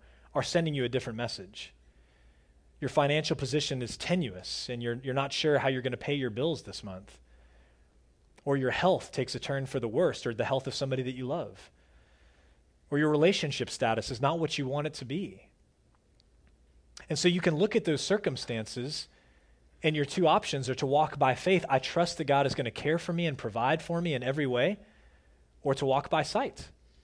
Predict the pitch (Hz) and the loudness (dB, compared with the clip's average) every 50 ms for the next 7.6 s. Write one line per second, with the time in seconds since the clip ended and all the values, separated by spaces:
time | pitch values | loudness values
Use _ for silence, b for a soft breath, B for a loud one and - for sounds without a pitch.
0 | _ - 131 135 - - 139 131 127 120 143 139 - 147 147 143 - 156 139 135 | _ -10 -8 -2 2 4 4 4 4 4 0 0 0 0 0 0 0 -2 0 0
1 | 135 147 151 147 139 - 135 120 135 131 139 139 135 135 123 113 135 131 143 143 | 2 2 0 -2 -4 -6 -6 -2 0 2 2 2 2 0 -4 -4 -4 -4 -4 -4
2 | - - 170 202 180 117 113 113 120 120 131 127 127 139 127 - 151 185 170 - | -6 -6 -4 -2 -2 -2 -2 -2 -4 -2 -2 -4 -4 -6 -6 -6 -4 -4 -4 -6
3 | - - _ b b b b b b b b b b b b b b b b b | -10 -16 _ b b b b b b b b b b b b b b b b b
4 | _ - _ - - - 160 156 160 214 240 262 233 - - 233 202 170 139 131 | _ -20 _ -8 0 2 4 4 4 4 4 2 0 0 0 0 0 0 0 0
5 | 120 135 165 190 151 120 117 113 135 160 170 175 170 175 160 - - 143 - 135 | 2 2 4 4 4 4 4 4 2 2 2 2 2 2 0 0 -2 -4 -6 -6
6 | 120 - - 170 170 180 175 170 165 160 - 127 123 - - 156 131 113 - - | -6 -4 -2 0 2 4 4 2 2 0 -2 -2 -2 0 2 2 2 0 -2 -4
7 | - - 185 196 - - 131 117 107 110 107 | -4 -2 -2 -2 -4 -4 -6 -8 -6 -8 -8